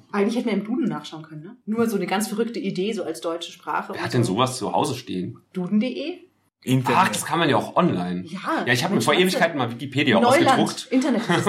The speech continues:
Speaker 1: Neuland.
Speaker 2: das jetzt hier
Speaker 1: <laughs>
Speaker 2: hundertzwanzig Ordnern stehen. Also, Wikipedia sagt, Achtung, wir kommen jetzt unserem Bildungsauftrag nach.
Speaker 1: Okay.
Speaker 2: Eine Redewendung, auch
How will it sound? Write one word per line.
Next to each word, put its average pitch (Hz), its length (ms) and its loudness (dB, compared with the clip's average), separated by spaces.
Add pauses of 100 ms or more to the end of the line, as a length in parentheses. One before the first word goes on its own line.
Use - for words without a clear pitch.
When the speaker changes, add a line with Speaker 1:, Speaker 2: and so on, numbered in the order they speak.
Speaker 1:
Neuland. - 240 2
Speaker 2:
das 147 120 0
jetzt - 220 2
hier - 120 4
Speaker 1:
<laughs> 269 1120 0
Speaker 2:
hundertzwanzig 135 540 2
Ordnern 123 260 4
stehen. - 320 2 (380)
Also, 127 460 2 (360)
Wikipedia 160 560 4
sagt, 110 380 0 (140)
Achtung, 147 380 4 (160)
wir 120 100 2
kommen 127 180 4
jetzt 113 140 2
unserem 107 240 2
Bildungsauftrag 104 560 0
nach. 98 240 0
Speaker 1:
Okay. 262 320 -8 (180)
Speaker 2:
Eine 104 260 2
Redewendung, 165 640 4 (320)
auch - 340 2